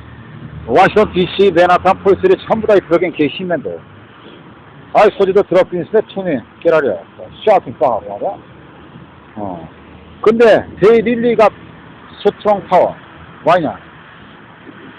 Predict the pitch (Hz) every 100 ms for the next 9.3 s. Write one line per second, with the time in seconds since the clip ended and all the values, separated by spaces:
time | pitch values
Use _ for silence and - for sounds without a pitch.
0 | - 254 254 247 247 240 - 226 208 226
1 | 190 170 123 92 - - - - - -
2 | - - - - 69 - - - - -
3 | - - - - - - - - - -
4 | - - - - 92 92 90 - 170 160
5 | 190 - 220 185 123 95 - 151 202 160
6 | 175 185 131 95 85 - - - - -
7 | - - - - 180 226 - - - -
8 | - _ - - - 233 247 269 214 185
9 | 208 214 196